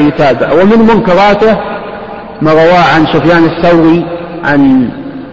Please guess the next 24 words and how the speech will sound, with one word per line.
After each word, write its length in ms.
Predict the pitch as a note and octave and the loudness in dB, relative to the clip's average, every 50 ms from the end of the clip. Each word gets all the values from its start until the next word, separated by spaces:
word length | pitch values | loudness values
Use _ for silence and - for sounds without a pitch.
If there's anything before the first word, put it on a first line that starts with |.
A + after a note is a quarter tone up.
| - - - - - | -18 -18 -14 -6 -2
عاصم 360 | C3+ D#3 F3 E3+ - F3+ E3+ | 0 0 0 0 0 2 2
بن 100 | E3+ D#3+ | 2 2
كريب 240 | E3+ F3 F3+ F3 E3 | 2 2 2 2 2
عن 100 | D3+ E3+ | 2 2
أبي 180 | E3 D#3 F#3 | 2 2 2
عن 120 | E3 D#3 E3 | 2 2 2
وائل 200 | E3+ E3 D#3+ D3+ | 4 4 2 2
بن 160 | D3 D#3 C#3+ | 2 0 0
حجر 400 | - F3 E3 C#3+ C3+ A2+ - E3+ | 0 0 0 0 -2 -2 -2 -2
أن 140 | E3 F3 E3+ | 0 2 2
الرسول 380 | E3+ E3+ E3+ D#3+ - F#3 E3+ | 2 2 2 2 2 0 0
عليه 320 | D3+ D3 E3 F3 E3+ D3+ D3+ | 2 2 2 2 2 2 0
الصلاة 220 | D3 - D#3+ - | -2 -4 -4 -4
والسلام 680 | E3 D3 - E3 E3 F3 F#3+ G3 G3+ G#3 G#3+ G#3 G3 - - - C3 | -4 -4 -2 0 0 2 2 2 2 2 2 0 -2 -4 -8 -6 -4
عندما 460 | D#3 E3 D3+ D#3 D#3 D#3+ D#3 D#3 D#3 | -2 0 0 2 2 2 2 2 0
كبر 440 | D#3 - F3 F3+ E3+ E3 G3 G3+ F#3 | 0 0 -2 0 0 0 2 2 2
وضع 300 | F3+ F3+ E3 E3 D3 D3+ | 2 2 2 2 2 2
يديه 360 | D#3+ D#3+ F#3 G3 F3 F3 D#3+ | 2 2 2 2 2 2 2
على 240 | C#3 E3 E3+ E3 D#3 - | 2 2 2 2 2 0
صدره 280 | F3+ D#3 C#3+ C3 A#2+ - - - - - - | 0 0 0 -2 -2 -6 -8 -12 -14 -8 -6
في 20 | |
الصلاة، 380 | E3 C#3+ - E3 C#3+ B2+ A2 - - - - - - - - - - - - - - - - - - - - - | -6 -4 -2 -2 -2 -2 -2 -4 -8 -12 -16 -16 -16 -18 -18 -18 -20 -20 -20 -20 -20 -20 -20 -20 -20 -16 -6 -2
وهذه 520 | D#3+ E3 D3+ D#3 F#3+ A3 G#3+ A3 G3 G#3 G#3 G#3+ A#3 | 0 0 2 2 2 2 2 2 2 4 4 4 4
منكرة 360 | A#3 F3+ - E3+ C3+ A2+ G#2 | 2 2 0 0 0 0 -2